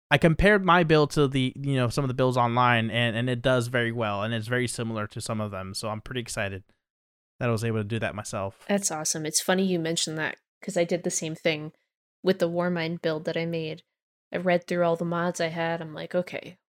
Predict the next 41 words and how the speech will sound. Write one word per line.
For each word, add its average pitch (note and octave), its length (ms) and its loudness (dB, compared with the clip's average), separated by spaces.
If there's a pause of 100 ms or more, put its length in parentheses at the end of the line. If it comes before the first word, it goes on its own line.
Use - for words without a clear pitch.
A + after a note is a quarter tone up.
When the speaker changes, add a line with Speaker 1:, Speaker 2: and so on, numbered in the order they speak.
Speaker 2:
well, F3 80 -16
this G3+ 160 0
can G#3 160 -4
go G3 140 -2
with E3 140 -6
that, D#3 280 -2
and F3+ 100 -14
this F#3+ 160 -4
can G#3 180 -2
go F#3+ 140 -6
here, D#3+ 680 -8 (320)
and F3 80 -6
this F3 160 -2
is - 40 -8
probably E3 420 -8
fine. D3+ 540 -8
I F3 40 -20
could - 160 -18
use F#3 160 -2
this E3+ 160 -4
here." D3+ 400 -8 (480)
And F#3+ 120 6
then F#3 100 6
I F3+ 60 6
did F3 180 2
the E3+ 60 0
same D#3 260 0
thing. D#3+ 280 -4
I D3+ 100 -4
kinda D3+ 500 -8 (100)
spot - 420 2
checked - 300 -2
my D3 100 -4
work D#3 460 -6 (520)
and F3 160 -6
looked D#3+ 200 -6
online. D3+ 400 -6
I'm C#3+ 100 -12
like, D3+ 300 -10
"Oh, D#4 160 -2
yeah, D#4 380 -6